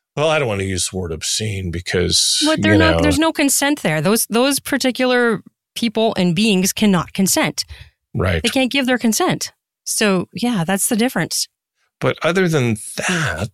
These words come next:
Speaker 1: there's no reason in the world why porn shouldn't exist and proper, prosper,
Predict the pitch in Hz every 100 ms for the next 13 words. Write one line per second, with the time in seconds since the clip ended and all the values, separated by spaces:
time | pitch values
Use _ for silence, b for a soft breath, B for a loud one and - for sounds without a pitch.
0 | - 104 90 - 110 101 85 98 90 92
1 | 90 101 92 82 76 80 85 101 92 82
2 | 80 78 - b b b b - 98 90
3 | - 113 104 98 - - 95 90 85 80
4 | 92 95 95 - - 98 85 - 90 98
5 | - 78 76 76 _ - 110 127 - 73